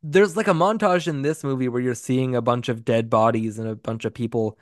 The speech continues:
either getting executed or recently been executed, and I don't really know why. All I know is that that happens, and then they use that as a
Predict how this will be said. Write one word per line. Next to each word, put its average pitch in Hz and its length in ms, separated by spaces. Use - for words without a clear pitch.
either 120 280
getting 147 360
executed 135 600
or 117 180
recently 123 580
been 120 320
executed, 110 760
and 123 180
I 131 120
don't 190 200
really 160 280
know 139 300
why. 120 720
All 139 200
I 156 80
know 147 220
is 135 160
that - 140
that 156 340
happens, 139 720
and 135 300
then 135 280
they 131 100
use 127 380
that 127 260
as 120 260
a 117 360